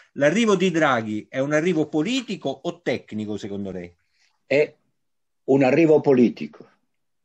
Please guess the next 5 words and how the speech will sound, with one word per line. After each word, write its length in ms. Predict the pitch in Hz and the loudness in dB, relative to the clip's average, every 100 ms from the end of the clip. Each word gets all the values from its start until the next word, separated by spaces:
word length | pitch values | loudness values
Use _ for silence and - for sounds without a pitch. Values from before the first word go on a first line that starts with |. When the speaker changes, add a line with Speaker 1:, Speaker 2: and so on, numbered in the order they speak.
| _ _ _ _ _ _ _ | _ _ _ _ _ _ _
Speaker 2:
che 220 | 151 151 | -2 -2
crea 420 | - 170 190 175 | 0 2 4 4
una 260 | 160 156 143 | 4 4 2
condizione 580 | 165 165 156 165 170 147 | 0 2 2 2 0 0
politica. 720 | 156 151 143 127 - 85 | 0 0 0 -4 -8 -12